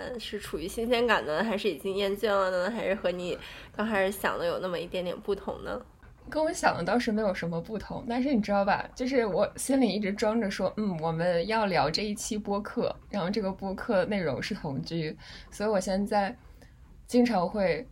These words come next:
Speaker 2: 以一个旁观者的身份来观察我的同居生活，就特别像一个田野实验。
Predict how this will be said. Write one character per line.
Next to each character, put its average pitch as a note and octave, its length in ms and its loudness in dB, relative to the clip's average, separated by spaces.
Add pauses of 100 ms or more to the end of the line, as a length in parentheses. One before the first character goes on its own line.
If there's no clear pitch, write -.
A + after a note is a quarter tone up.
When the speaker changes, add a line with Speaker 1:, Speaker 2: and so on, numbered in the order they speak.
(300)
Speaker 2:
以 D#3 200 -2
一 D#3 80 -2
个 G3+ 80 2
旁 F3+ 280 0
观 G#3 180 10
者 C4+ 160 10
的 F#3+ 140 10
身 A#3+ 260 8
份 B3 160 6
来 F#3 160 4
观 G#3 240 8
察 B3 180 8
我 B3 120 12
的 - 80 12
同 A3+ 240 4
居 G#3+ 180 2
生 B3 300 4
活， - 360 -4
就 B3 120 4
特 D4 100 -2
别 B3 160 6
像 B3+ 200 4
一 G3+ 100 0
个 G#3+ 100 0
田 F#3 260 0
野 G#3 220 2
实 - 240 -2
验。 F3 220 0